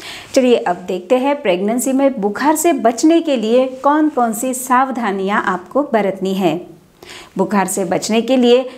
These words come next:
साफ सफाई का विशेष ध्यान आपको रखना है।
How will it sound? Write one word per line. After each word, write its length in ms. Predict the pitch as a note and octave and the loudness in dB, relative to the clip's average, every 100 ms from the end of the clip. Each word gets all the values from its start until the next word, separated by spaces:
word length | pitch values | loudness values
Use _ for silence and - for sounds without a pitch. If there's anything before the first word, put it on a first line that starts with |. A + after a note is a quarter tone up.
| - | -4
साफ 280 | E4 D#4+ D#4+ | 2 2 0
सफाई 360 | C4+ B3+ C4 | -8 -4 -6
का 200 | B3+ B3+ | -2 -2
विशेष 600 | A#3 A3+ A3+ C4+ B3+ A3 | 0 -2 0 0 -2 -4
ध्यान 360 | G#3+ B3+ C4+ C4+ | 0 2 2 0
आपको 380 | G3 G3 - B3 | -4 -4 2 2
रखना 360 | G3+ E3+ F#3+ F3+ | 2 -2 0 0
है। 400 | F#3+ E3 - | 2 -2 -2